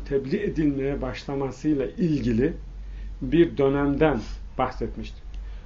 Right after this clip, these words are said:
Onunla ilgili vakaları, olayları, hadiseleri anlatmıştık. Şimdi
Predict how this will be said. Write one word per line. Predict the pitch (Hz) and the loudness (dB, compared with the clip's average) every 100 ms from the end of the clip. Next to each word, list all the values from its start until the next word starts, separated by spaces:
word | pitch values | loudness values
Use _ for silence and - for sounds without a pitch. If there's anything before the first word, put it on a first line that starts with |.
| - - | -10 2
Onunla | 160 180 180 147 - | 6 8 8 4 2
ilgili | 180 165 120 123 131 190 - - - - | 0 2 2 2 2 0 -4 -10 -10 -6
vakaları, | 131 139 139 - 143 139 131 131 147 147 | 2 4 4 2 0 2 2 0 -2 0
olayları, | 139 131 127 127 123 151 - - - - - - - - - - - - - | -2 0 0 0 2 0 -4 -12 -14 -12 -10 -10 -12 -14 -14 -14 -14 -14 -4
hadiseleri | 131 123 120 - 123 131 135 196 - - - - - | -2 -2 -4 -2 0 2 0 0 -6 -10 -10 -10 -2
anlatmıştık. | 135 131 120 - 117 - 160 - - - - - - - - - - - - | 0 2 0 -2 -6 -4 -4 -6 -10 -12 -12 -14 -14 -12 -12 -10 -12 -12 -2
Şimdi | 180 175 160 175 | 2 4 4 2